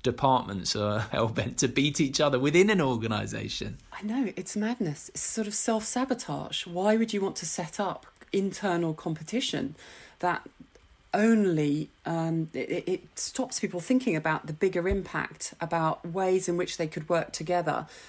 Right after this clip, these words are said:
Speaker 2: and create something new and different? It just keeps people stuck in, within their silo. It stops them from learning, which is also unhelpful, from seeing different perspectives. I mean, I'm sure there are things other than your education that have also been incredibly useful to you.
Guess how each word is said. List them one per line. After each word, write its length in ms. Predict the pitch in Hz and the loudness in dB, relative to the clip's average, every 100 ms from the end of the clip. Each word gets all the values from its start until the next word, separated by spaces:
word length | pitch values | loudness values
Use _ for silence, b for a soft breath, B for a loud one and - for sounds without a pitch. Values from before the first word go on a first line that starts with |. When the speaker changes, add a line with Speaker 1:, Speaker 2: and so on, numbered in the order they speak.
| - | -6
Speaker 2:
and 120 | 165 | -4
create 240 | - 180 - | 2 2 2
something 360 | 170 165 170 | 0 0 0
new 180 | 185 190 | 2 2
and 100 | 156 | 2
different? 280 | 196 - - | -2 -4 -2
It 20 | |
just 180 | - - | -2 -2
keeps 220 | 302 - | -4 -4
people 220 | 233 180 | -6 -2
stuck 640 | - - - 277 - - B B B - | 0 4 6 4 2 -6 B B B 0
in, 420 | 233 254 233 190 | 6 8 8 6
within 340 | 208 233 254 233 | 4 6 6 6
their 120 | 202 | 4
silo. 240 | - 254 | 2 2
It 120 | 202 | 2
stops 260 | - 294 - | 2 0 2
them 80 | 220 | 2
from 340 | 214 185 165 | 2 2 4
learning, 560 | 170 165 165 190 285 302 | 6 8 6 6 4 2
which 220 | 214 - | 0 -2
is 80 | 202 | 0
also 520 | 208 247 - 165 156 160 | 0 2 2 2 2 2
unhelpful, 560 | 156 156 143 - 175 | 2 2 -2 -4 -8
from 160 | - 165 | -4 -2
seeing 380 | - 240 226 214 | 0 2 2 2
different 260 | 190 - | 0 -4
perspectives. 800 | - 156 - - - - - - B B B 208 | -8 -4 -4 -4 -8 -8 -8 -10 B B B 2
I 40 | |
mean, 80 | 202 | 4
I'm 100 | 214 | 6
sure 240 | - 302 | 6 6
there 100 | 220 | 4
are 40 | 214 | 2
things 320 | 202 180 165 202 | 2 0 0 2
other 280 | 220 208 | 4 2
than 440 | 170 175 165 160 160 B B - | 0 0 2 2 0 B B -2
your 420 | 170 160 160 160 165 | 2 4 4 4 2
education 540 | 165 165 202 214 180 | -2 0 0 2 0
that 100 | 160 | 0
have 120 | 165 | 0
also 280 | 202 247 233 | 0 2 2
been 180 | 170 156 | 2 2
incredibly 560 | 156 - 175 170 165 165 | 2 2 2 2 0 0
useful 460 | 190 277 - 147 | 2 0 0 -6
to 180 | - - | -4 -6
you. 320 | - - - | -6 -8 -12